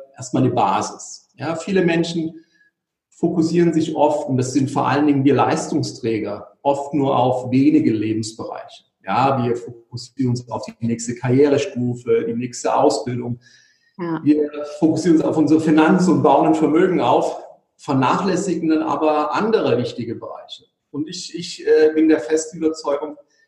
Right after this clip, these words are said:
Speaker 1: dass wir unser Leben ganzheitlich sehen müssen. Und
Speaker 2: Zum Beispiel Gesundheit.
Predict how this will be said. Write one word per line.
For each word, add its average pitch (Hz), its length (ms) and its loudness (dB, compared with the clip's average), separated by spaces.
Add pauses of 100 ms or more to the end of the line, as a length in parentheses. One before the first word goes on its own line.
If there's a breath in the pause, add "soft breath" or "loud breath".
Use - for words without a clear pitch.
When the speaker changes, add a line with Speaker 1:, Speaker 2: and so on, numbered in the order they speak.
(380)
Speaker 1:
dass 139 240 -2
wir 156 60 4
unser 143 200 2
Leben 143 280 2
ganzheitlich 151 580 0
sehen 110 340 -6
müssen. - 400 -18 (140)
Und 139 180 -4 (180)
Speaker 2:
Zum 302 140 -2
Beispiel 170 300 -2
Gesundheit. 170 720 -2